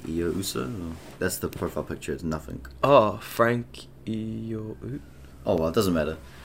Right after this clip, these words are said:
Speaker 1: Actually, no, I'm not
Speaker 2: Wait.
Speaker 1: gonna say the names. Um, they said, <laughs> appa-, this is, this is a, this is a fun fact. Uh, "Suck ya mum" translates to "have a good day," apparently.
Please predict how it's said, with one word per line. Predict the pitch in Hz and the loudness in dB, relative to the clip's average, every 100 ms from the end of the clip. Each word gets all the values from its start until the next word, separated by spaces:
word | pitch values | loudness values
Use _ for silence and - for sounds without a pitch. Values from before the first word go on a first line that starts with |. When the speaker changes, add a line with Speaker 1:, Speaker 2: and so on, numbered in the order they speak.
| - - - | -14 -4 2
Speaker 1:
Actually, | 127 135 | 4 8
no, | 127 | 8
I'm | 135 | 8
not | |
Speaker 2:
Wait. | 113 | 6
Speaker 1:
gonna | 90 | 2
say | - 67 | -2 -2
the | |
names. | 67 62 - - - - - - - - - | -4 -10 -14 -18 -18 -18 -18 -18 -18 -16 -2
Um, | 110 110 110 107 - 123 - - - | 2 4 4 0 -6 -8 -10 -16 -2
they | 113 123 | 4 6
said, | - 131 120 - - | 12 12 10 6 0
<laughs> | |
appa-, | 127 - | 2 2
this | 127 156 | 4 2
is, | 101 | 0
this | 135 | 2
is | 139 | 2
a, | |
this | - - | 2 2
is | 160 | 2
a | 110 | 2
fun | - 98 | 4 2
fact. | 90 98 160 - - - - | 2 0 0 -6 -18 -20 -4
Uh, | 113 110 - - | 2 2 2 -2
"Suck | - - - 196 - - | 0 6 10 10 10 4
ya | 127 | 6
mum" | 123 131 98 135 - - | 8 6 6 2 -2 -12
translates | - 135 120 117 120 120 | 0 4 4 6 2 2
to | - | -2
"have | 113 117 107 | -2 0 0
a | |
good | 107 107 | 0 8
day," | 135 151 | 10 10
apparently. | 151 113 104 85 90 92 | 8 6 4 2 -2 -4